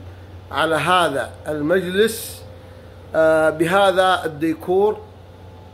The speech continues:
وأيضًا حتى مادة البناء. هذه المادة،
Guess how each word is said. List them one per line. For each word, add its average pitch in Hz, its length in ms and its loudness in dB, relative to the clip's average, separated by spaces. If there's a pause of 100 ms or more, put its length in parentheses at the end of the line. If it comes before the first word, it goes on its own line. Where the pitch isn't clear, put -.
(340)
وأيضًا 220 540 4
حتى 220 600 -2 (100)
مادة 208 520 0 (180)
البناء. 175 440 2
هذه 196 120 2
المادة، 196 560 2